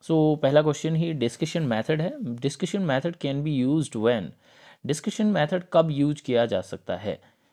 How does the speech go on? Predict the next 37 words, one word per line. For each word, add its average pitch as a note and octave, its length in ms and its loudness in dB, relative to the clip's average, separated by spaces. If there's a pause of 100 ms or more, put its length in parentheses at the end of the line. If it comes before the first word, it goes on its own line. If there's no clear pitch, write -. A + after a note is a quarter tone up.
(220)
जब E3+ 440 2
टॉपिक C#3+ 380 2
ईजी A#2+ 340 0
हो F3 260 -2 (200)
या A#2 240 4
टॉपिक A2+ 400 -2
डिफ़िकल्ट D#3 500 -2
हो, F#3 340 -10 (120)
टॉपिक A#2+ 420 -2 (120)
बहुत B2+ 400 0
ज़्यादा E3 200 2
डिफ़िकल्ट E3 440 -2
हो A#3+ 160 -2 (360)
या D3+ 360 4
all C3+ 180 4
of A#2+ 220 2
the A2 200 -4
above। G2+ 320 -6 (140)
तो A#2 260 -4
आपका A#2 280 -2
जो A2+ 360 -4
आंसर A#2 340 -4
है E3+ 180 0
वो B2+ 220 -2
है D3 260 -4
topic A#2+ 340 -8
is G#2 80 -8 (180)
difficult। D#3+ 400 -6 (480)
जब C#3 140 -4
टॉपिक C#3+ 440 2 (200)
डिफ़िकल्ट E3+ 560 -4
हो E3+ 160 -2
तो E3 280 -2
हम D3 300 -4
डिस्कशन B2+ 440 -8
मेथड A2 380 -4
यूज़ C3 420 -4